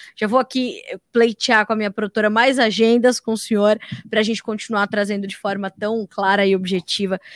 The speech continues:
é, pautas tão importantes como essa. É, é, e eu fico feliz que a gente possa trazer pra nossa audiência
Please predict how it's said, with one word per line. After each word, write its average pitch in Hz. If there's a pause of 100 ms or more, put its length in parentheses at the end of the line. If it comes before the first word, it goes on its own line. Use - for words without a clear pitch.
(160)
é, 185
pautas 220
tão 269
importantes 220
como 190
essa. 190 (320)
É, 202
é, - (440)
e 247
eu 254
fico -
feliz 254
que 247
a 240
gente 233
possa 240
trazer 220
pra 202
nossa 190
audiência 190